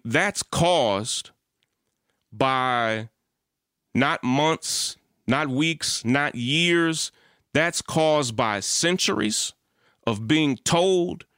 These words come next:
to be patient. That's caused by centuries of being told to wait for everything to play out. I can't tell you how many times, I'm sorry, I, I'm loud. I don't know if my voice is distorted for you all.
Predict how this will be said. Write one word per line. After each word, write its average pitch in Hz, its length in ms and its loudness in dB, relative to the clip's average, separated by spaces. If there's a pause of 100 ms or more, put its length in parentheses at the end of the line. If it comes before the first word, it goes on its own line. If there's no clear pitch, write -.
(260)
to 127 160 4
be 110 240 0
patient. - 580 0 (680)
That's 151 180 2
caused 156 400 0
by 123 160 2
centuries 156 640 0
of 107 140 -2
being 135 220 2
told 135 460 0 (260)
to 120 280 2 (220)
wait 117 640 0 (340)
for - 280 -2 (200)
everything 175 560 0
to 131 120 -4
play 151 340 2
out. 190 260 -4 (460)
I 147 100 0
can't 170 320 -2
tell 175 220 4
you 117 200 2
how 135 220 0
many 147 240 0
times, 98 580 -2
I'm 113 140 -2
sorry, 117 400 0
I, 82 160 0
I'm 107 220 -2
loud. 117 400 -2
I 104 80 -2
don't 104 100 -2
know 113 100 0
if 107 120 -4
my 98 140 0
voice 104 360 0
is 98 180 -2
distorted 98 540 0
for - 140 -6
you 104 240 2
all. 87 320 -2